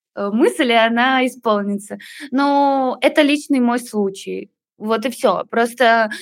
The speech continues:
знаете, когда, например, я кого-то вижу, вот даже, например, кто-то появляется в чарте или, например, в ТикТоке, я захожу, я начинаю так, так, э,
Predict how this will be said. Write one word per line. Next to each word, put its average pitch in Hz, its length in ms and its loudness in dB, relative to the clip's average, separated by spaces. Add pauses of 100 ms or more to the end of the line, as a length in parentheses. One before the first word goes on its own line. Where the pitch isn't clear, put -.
(180)
знаете, 294 320 -2
когда, 233 360 2
например, 226 680 -2
я 220 240 4
кого-то 202 680 0
вижу, 254 360 -2
вот 196 200 -4
даже, 190 260 -4
например, 190 460 -12
кто-то 277 280 -6
появляется 208 640 -4 (320)
в - 120 -20
чарте 226 920 0
или, 220 160 -2
например, 208 520 -4
в 208 60 -20
ТикТоке, 240 720 -2
я 294 160 2
захожу, 214 540 -2
я 220 160 -4
начинаю 240 540 -2
так, 220 140 0 (360)
так, 240 280 0
э, 208 260 -4